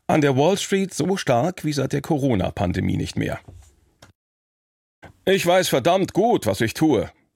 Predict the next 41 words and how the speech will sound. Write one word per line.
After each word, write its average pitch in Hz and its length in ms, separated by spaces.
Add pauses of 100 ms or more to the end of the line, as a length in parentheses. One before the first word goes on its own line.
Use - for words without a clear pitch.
(160)
beteuerte 92 560
der 85 160
Republikaner. 90 720 (260)
Doch 113 240
ganz 165 300
offensichtlich 113 800
wusste - 300
er - 260
es - 120
nicht. - 380 (560)
Nur 101 180
Tage 185 380
später 143 460
setzte - 320
er 110 100
viele 147 280
der 113 100
Zölle 107 280
direkt 98 380
wieder 104 300
aus. - 320 (580)
Zwar 107 260
gibt 117 260
es 104 140
mittlerweile 95 460
Vermutungen, 104 760 (340)
Trump 120 360
könnte 107 280
das - 180
Chaos 120 480
an 98 140
den 92 140
Märkten 95 440
bewusst 98 480
genutzt 113 380
haben, 104 300
um 95 120
sich 95 140
selbst 95 280
zu 98 140
bereichern. 107 500